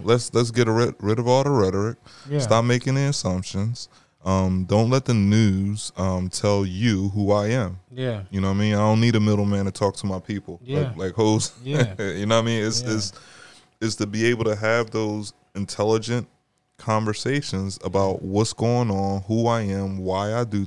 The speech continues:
Speaker 1: things, why, why, how I react, and the reality of it, and not
Speaker 2: Yeah.
Speaker 1: 'cause th-, 'cause first of all,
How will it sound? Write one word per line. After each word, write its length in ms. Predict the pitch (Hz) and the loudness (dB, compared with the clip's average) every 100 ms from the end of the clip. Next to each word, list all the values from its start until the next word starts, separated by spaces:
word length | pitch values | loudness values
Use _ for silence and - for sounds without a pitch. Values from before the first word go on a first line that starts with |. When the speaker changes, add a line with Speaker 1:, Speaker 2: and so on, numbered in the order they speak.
| - | -4
Speaker 1:
things, 500 | 98 98 104 104 - _ - | -4 -4 -6 -8 -14 _ -18
why, 300 | 95 95 101 - | -8 -4 -4 -6
why, 520 | 92 98 98 101 104 - - | -6 -4 -2 -2 -4 -8 -12
how 320 | - 120 127 | -2 4 4
I 160 | 107 101 | 4 2
react, 560 | 92 90 90 113 - | -2 -4 -6 -8 -8
and 100 | 95 | -6
the 60 | 104 | -4
reality 520 | 107 139 165 107 90 | -4 -4 -4 -4 -4
of 160 | 90 85 | -6 -6
it, 80 | |
and 140 | 85 98 | -6 -4
not 300 | 113 110 90 | -2 -2 -4
Speaker 2:
Yeah. 60 | - _ _ _ | -16 _ _ _
Speaker 1:
'cause 180 | - 104 95 | -6 -6 -8
th-, 100 | 98 _ - | -16 _ -6
'cause 380 | 104 95 92 - _ _ _ _ _ _ - | -4 -4 -10 -18 _ _ _ _ _ _ -6
first 240 | 123 139 | -4 -2
of 100 | 107 | -2
all, 480 | 98 95 92 92 | 0 0 -2 -6